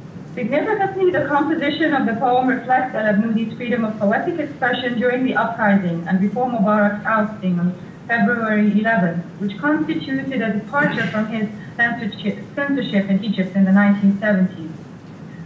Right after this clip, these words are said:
The poem, whose colloquial poetic expression and explicit reference to the youth-led struggle in Tahrir Square referenced in its title, led to its wide popularity in,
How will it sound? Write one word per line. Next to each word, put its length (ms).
The 200
poem, 380
whose 240
colloquial 520
poetic 420
expression 560
and 220
explicit 520
reference 480
to 60
the 120
youth-led 540
struggle 300
in 140
Tahrir 680
Square 280
referenced 540
in 120
its 320
title, 500
led 200
to 80
its 220
wide 300
popularity 720
in, 120